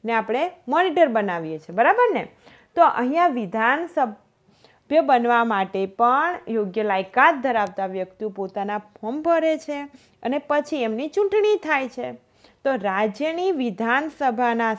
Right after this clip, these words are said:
સભ્યોની સામાન્ય ચૂંટણી દર પાંચ વર્ષે થાય છે. વિધાનસભાના સભ્યને વિધાનસભ્ય કે ધારાસભ્ય કહે છે.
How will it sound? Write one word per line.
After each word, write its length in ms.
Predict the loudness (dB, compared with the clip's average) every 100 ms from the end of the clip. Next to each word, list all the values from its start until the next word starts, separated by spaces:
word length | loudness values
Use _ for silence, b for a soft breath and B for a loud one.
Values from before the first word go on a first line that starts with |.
| -2
સભ્યોની 720 | -4 -4 -6 -4 -4 -4 -6
સામાન્ય 1120 | -6 -2 -2 -2 0 0 -2 -2 -4 -4 -6 -8
ચૂંટણી 640 | -8 -8 -8 -8 -6 -8
દર 560 | -6 2 4 6 4 0 -6
પાંચ 480 | 0 2 2 0 -2
વર્ષે 560 | -2 -2 -2 -4 -4 -4
થાય 360 | 0 2 2
છે. 220 | 0 -14 -20 _ _ _ _ _ _ _ _ _ _ b b b b b b -6
વિધાનસભાના 960 | -4 2 2 2 4 4 4 2 0 -2 0
સભ્યને 640 | -2 0 -2 0 0 -4 -8 -8
વિધાનસભ્ય 1300 | -6 -4 -2 -2 -6 -8 -4 -4 -4 -6 -2 0 -2 -2
કે 120 | -2
ધારાસભ્ય 1400 | -2 -6 -14 -10 -8 -6 -6 -6 -8 -12 -8 -2 0 0 -4 _ _
કહે 320 | -8 -6 -6
છે. 260 | -10 -14 -20